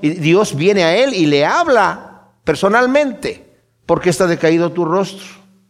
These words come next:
Si bien hicieres, no, no, no serías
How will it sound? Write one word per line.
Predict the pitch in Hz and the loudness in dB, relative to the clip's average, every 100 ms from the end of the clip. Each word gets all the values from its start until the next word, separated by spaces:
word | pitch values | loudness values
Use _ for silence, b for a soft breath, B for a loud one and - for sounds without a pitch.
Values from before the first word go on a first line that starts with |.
| _ | _
Si | - 143 | -8 -4
bien | 143 180 185 | 0 0 0
hicieres, | - 185 185 196 - - - b b | -2 0 0 0 -2 -12 -18 b b
no, | 131 151 175 - | 0 2 2 -4
no, | 139 151 156 | -2 0 0
no | 147 | -2
serías | 147 139 151 - - | -2 0 0 -2 -10